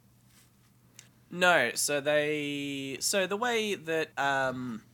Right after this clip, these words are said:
what's the word? So in, in the metals example, so being able to consume or burn a bit of the metal then let you tap into a little bit of that investiture from the shard, the god that was connected to that investiture,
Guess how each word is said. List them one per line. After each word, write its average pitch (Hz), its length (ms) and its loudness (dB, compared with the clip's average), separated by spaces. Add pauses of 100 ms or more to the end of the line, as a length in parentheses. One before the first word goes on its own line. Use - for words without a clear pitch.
(760)
what's 127 240 -6
the 131 60 -10
word? 110 300 -6
So 135 220 2
in, 135 180 -2
in 139 120 -6
the 139 40 -8
metals 139 440 0
example, 110 640 -6
so 107 340 -2 (580)
being 131 220 2
able 120 240 0
to - 140 -10
consume 113 540 -6
or 95 80 -10
burn 104 320 -4
a 98 40 -8
bit 107 260 -6
of 107 160 -8
the 95 80 -14
metal 101 520 -8
then 98 260 -6
let 101 160 -8
you 98 380 -10
tap - 320 -4
into 107 500 -8
a 104 140 -4
little 107 320 -12
bit - 280 -10
of 98 140 -10
that 101 200 -4
investiture 87 680 -10
from 90 320 -10
the 90 140 -10
shard, 82 560 -10
the - 80 -16
god 80 300 -10
that - 140 -16
was - 120 -12
connected - 460 -12
to - 80 -16
that 78 140 -8
investiture, - 640 -12